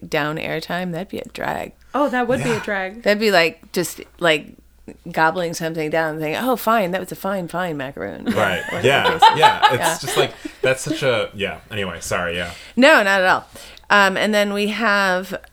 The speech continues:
Speaker 1: another woman, um, with a company called Wake Up to Wellness, and she is making a really amazing almond truffle. And these are raw, vegan, date sweetened.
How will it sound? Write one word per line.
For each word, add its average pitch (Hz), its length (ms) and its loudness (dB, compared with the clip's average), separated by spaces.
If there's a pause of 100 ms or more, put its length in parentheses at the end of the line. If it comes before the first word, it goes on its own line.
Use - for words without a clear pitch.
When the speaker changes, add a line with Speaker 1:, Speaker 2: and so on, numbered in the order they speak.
Speaker 1:
another 196 500 0
woman, 170 600 -2
um, 156 280 0
with 160 140 -6
a - 20 -12
company 175 320 -4
called 165 320 -4
Wake 160 200 -2
Up 180 120 -4
to - 120 -6
Wellness, 143 680 -4
and 147 240 -8
she 175 420 -6
is 160 320 -4 (440)
making 160 520 -2
a 135 360 -4 (180)
really 180 840 -2
amazing 147 600 -4
almond 135 420 -4
truffle. - 640 -6 (640)
And 147 440 -2
these 151 320 -4
are 139 400 -2
raw, 160 640 2
vegan, 147 960 -4
date 151 320 -2
sweetened. 135 840 -6